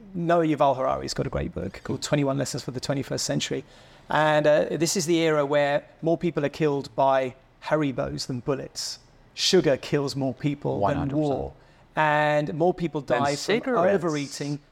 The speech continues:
Speaker 1: than undereating. So more people are killed because they're overweight than die of starvation. Now, think about that existentially. Think about that as your kind of,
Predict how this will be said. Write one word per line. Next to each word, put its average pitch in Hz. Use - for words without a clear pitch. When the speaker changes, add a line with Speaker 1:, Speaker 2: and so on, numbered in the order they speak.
Speaker 1:
than 151
undereating. 143
So 156
more 175
people 208
are 151
killed 156
because 156
they're 147
overweight 147
than 135
die 139
of 135
starvation. 143
Now, 156
think 247
about 156
that 143
existentially. 156
Think 208
about 185
that 151
as 139
your 147
kind 147
of, 139